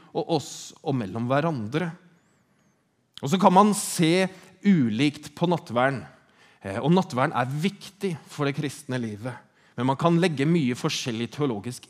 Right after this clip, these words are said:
innhold i det. At det er en symbolsk handling, eller det er konkret, eller det er faktisk Jesu blod som vi drikker. Man kan legge mye forskjellig teologi inn i nattverden. Men først og fremst så er jo nattverden Herrens måltid. Herrens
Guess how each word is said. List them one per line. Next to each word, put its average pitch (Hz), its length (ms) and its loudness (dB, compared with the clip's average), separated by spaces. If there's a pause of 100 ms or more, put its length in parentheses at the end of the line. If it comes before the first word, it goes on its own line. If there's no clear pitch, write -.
innhold 104 560 -6
i 139 80 -4
det. 113 100 -6 (380)
At 117 100 -8
det 127 80 -2
er 127 60 -4
en 123 80 -10
symbolsk 135 580 -4
handling, 131 460 -2
eller 110 160 -6
det 101 80 -6
er - 60 -18
konkret, 131 600 -4
eller 107 160 -8
det 117 80 -4
er 107 200 -4
faktisk 117 520 -8
Jesu 110 300 -6
blod 107 260 -6 (380)
som 113 180 -6
vi 127 80 -2
drikker. 117 380 -6
Man 117 160 -4
kan 139 160 -2
legge 110 260 -4
mye 110 300 -4 (440)
forskjellig 110 540 -6
teologi 120 560 -6
inn 104 160 -8
i 117 80 -6
nattverden. 117 460 -8 (240)
Men 135 160 -8
først - 340 -4
og 165 80 -2
fremst 170 600 -6 (680)
så - 240 -2
er 107 200 -4
jo 135 80 -4
nattverden 123 560 -8 (100)
Herrens 110 500 -8
måltid. 127 540 -8 (1040)
Herrens 110 420 -4